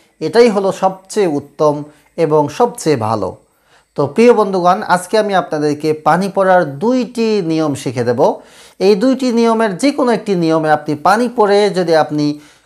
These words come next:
কোনো সমস্যার কারণে পানি খান, যেমন গ্যাস্ট্রিকের ব্যথা, পেট ব্যথা, পেট খারাপ হওয়া, মাথা ব্যথা, আহ, জ্বর হওয়া বা, আহ, শরীরের যে কোনো স্থানে ব্যথা হওয়া, এই সমস্যাগুলির জন্য যদি আপনি,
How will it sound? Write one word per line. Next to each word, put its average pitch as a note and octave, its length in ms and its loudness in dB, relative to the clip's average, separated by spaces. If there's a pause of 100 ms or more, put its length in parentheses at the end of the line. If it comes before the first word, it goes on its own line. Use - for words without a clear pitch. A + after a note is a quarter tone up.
কোনো D3 180 -6
সমস্যার G#3 480 0
কারণে E3+ 320 0
পানি D3 280 0
খান, D3+ 320 -2
যেমন C3+ 340 -2
গ্যাস্ট্রিকের C#3+ 500 0
ব্যথা, D#3+ 540 2 (460)
পেট D#3 180 -2
ব্যথা, D#3 420 0
পেট D3+ 320 -2
খারাপ D3 300 2
হওয়া, D#3 420 4 (200)
মাথা C#3 360 -2
ব্যথা, D#3 480 2 (540)
আহ, A#2 380 -6
জ্বর D#3+ 320 4
হওয়া D#3 500 4 (480)
বা, B2 640 0 (100)
আহ, A2+ 380 -2
শরীরের D#3+ 460 0
যে D#3 120 -4
কোনো D#3+ 260 -4
স্থানে D#3 260 -4
ব্যথা D3 360 2
হওয়া, D#3 440 4 (360)
এই G3+ 120 -2
সমস্যাগুলির F#3+ 880 -2
জন্য F3+ 260 -4
যদি F3 160 0
আপনি, E3 460 -2